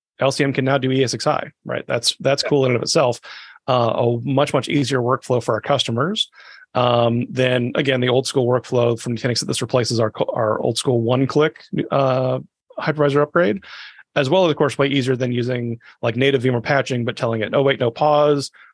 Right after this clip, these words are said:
Speaker 1: Let me go put this C V M in maintenance mode and then do the whole tea ceremony." And you become the orchestrator, right? It's not a great place to live as a human being. Um, so now with that ability to upgrade E S X I right through L C M,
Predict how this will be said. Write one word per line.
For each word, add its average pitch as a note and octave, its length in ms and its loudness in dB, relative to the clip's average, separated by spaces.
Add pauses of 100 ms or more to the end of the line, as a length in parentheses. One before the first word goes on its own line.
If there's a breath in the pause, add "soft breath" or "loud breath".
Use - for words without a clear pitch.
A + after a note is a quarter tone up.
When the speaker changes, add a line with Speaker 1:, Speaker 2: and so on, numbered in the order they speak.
(140)
Speaker 1:
Let B2 60 -4
me B2+ 60 -2
go A#2+ 120 0
put B2+ 160 -2
this B2+ 160 2
C C3+ 140 2
V B2 100 0
M A#2+ 80 0
in A#2+ 80 -2
maintenance A#2+ 280 -2
mode A#2+ 480 2
and A#2 120 0
then A2+ 240 0
do A#2 160 0
the A2+ 80 0
whole A#2 100 0
tea B2 160 -6
ceremony." B2 400 0
And A#2 100 0
you D3+ 120 2
become C#3+ 280 0
the B2 100 2
orchestrator, A#2 520 -2
right? A2 180 2
It's - 140 -14
not A#2+ 140 -2
a A2+ 40 -4
great A2+ 200 -2
place A2+ 240 -2
to A2+ 340 0
live C3 320 2
as A#2+ 140 0
a - 20 0
human A#2 240 0
being. D3 320 0 (460 loud breath)
Um, B2+ 480 0 (280)
so - 140 -6
now D3+ 120 2
with D#3+ 100 0
that C#3+ 80 2
ability C3+ 320 0
to A#2+ 640 -2
upgrade D3+ 680 0 (400)
E D3+ 100 0
S C#3 100 0
X C3 100 -6
I B2 140 2
right B2 260 0
through D3+ 160 0
L B2 80 2
C A2+ 160 -6
M, A2+ 320 -4